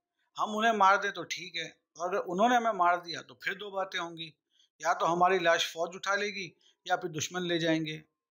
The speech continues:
अगर फौज ले गई तो फिर ठीक, और अगर दुश्मन ले गए तो फिर दो बातें होंगी, या तो वो उसे दफनाएंगे या जंगल में फेंक देंगे।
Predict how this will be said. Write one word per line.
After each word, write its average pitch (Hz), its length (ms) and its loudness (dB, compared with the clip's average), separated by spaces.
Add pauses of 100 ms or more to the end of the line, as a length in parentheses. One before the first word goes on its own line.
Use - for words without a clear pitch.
अगर 175 200 -2
फौज 208 360 2
ले 202 160 -4
गई 190 140 -10
तो 180 120 -10
फिर 190 200 -12
ठीक, 185 300 -14 (380)
और 170 120 0
अगर 196 120 2
दुश्मन 180 340 0
ले 220 180 4
गए 180 140 2
तो 151 100 -2
फिर 156 180 -12
दो 190 160 -8
बातें 175 300 0
होंगी, 160 400 -10 (480)
या 165 180 4
तो 208 160 0
वो 202 120 0
उसे 190 140 -2
दफनाएंगे 175 580 -2
या 143 220 -6
जंगल 143 360 -6
में 190 120 -4
फेंक 170 280 -10
देंगे। 160 320 -12